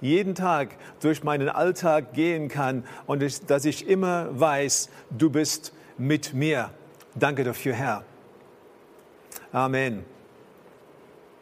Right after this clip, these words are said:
So, wir sind in, äh, dieser zweite Sonntag in diesem Jahr bei den Gebeten oder ganz besondere Gebete, die ich auf meinem Herzen habe,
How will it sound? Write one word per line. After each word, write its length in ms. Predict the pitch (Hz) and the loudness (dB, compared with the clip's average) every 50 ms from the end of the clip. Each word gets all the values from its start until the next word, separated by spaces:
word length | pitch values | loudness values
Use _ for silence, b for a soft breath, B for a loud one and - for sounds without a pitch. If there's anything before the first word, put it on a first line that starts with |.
| - - - - - - - B B B B B B B B B B B B B B B B B B - - - - - - - - - - | -20 -20 -20 -20 -20 -20 -20 B B B B B B B B B B B B B B B B B B -20 -20 -20 -20 -20 -20 -20 -20 -12 -2
So, 160 | - - 226 | 0 6 6
wir 100 | 208 208 | 8 8
sind 240 | 202 262 254 208 - | 8 6 4 4 2
in, 220 | 220 202 190 185 | 2 2 4 4
äh, 320 | 180 175 170 165 160 160 147 120 B B B | 4 4 4 4 2 2 0 -2 B B B
dieser 560 | 156 175 185 156 165 165 156 143 127 - - | 0 2 4 6 6 6 4 2 -2 -8 -6
zweite 360 | - - - 170 185 233 233 | -4 2 4 6 6 6 4
Sonntag 460 | - - 208 196 - 196 185 180 170 151 | 2 2 2 2 2 4 2 2 2 2
in 80 | 160 | 0
diesem 220 | 165 170 156 165 156 | 0 0 0 0 2
Jahr 300 | 151 143 139 147 160 151 | 4 4 4 4 2 2
bei 220 | 156 156 151 156 | 2 2 2 2
den 300 | 147 151 151 151 147 139 B B B B B B B B B B - 165 | 2 0 0 0 -2 -4 B B B B B B B B B B 4 4
Gebeten 720 | 160 127 113 202 214 240 240 - - 185 147 123 101 95 - - | 4 6 4 4 6 4 4 2 2 0 0 0 -2 -6 -8 -2
oder 300 | - 160 147 151 160 156 | 0 2 4 4 4 4
ganz 480 | 143 120 - - 170 180 220 220 190 - | 2 0 2 4 4 4 4 2 0 -2
besondere 540 | - - 175 165 143 180 196 226 226 214 185 | 0 0 0 2 4 4 4 4 4 4 2
Gebete, 800 | 147 175 - - 175 196 208 160 170 156 143 139 147 156 156 B B B B B B | 2 2 2 2 2 2 2 4 4 4 4 4 2 0 -2 B B B B B B
die 260 | - 117 170 175 180 214 | -2 0 0 2 4 2
ich 160 | 214 - 202 | 2 2 2
auf 180 | - - - | 2 2 2
meinem 260 | 175 165 165 160 151 143 | 2 2 2 2 0 -2
Herzen 540 | 127 139 220 220 226 - - 214 190 160 | 0 0 2 2 2 2 0 0 0 0
habe, 380 | 151 170 165 156 156 156 151 | 2 2 4 4 4 2 2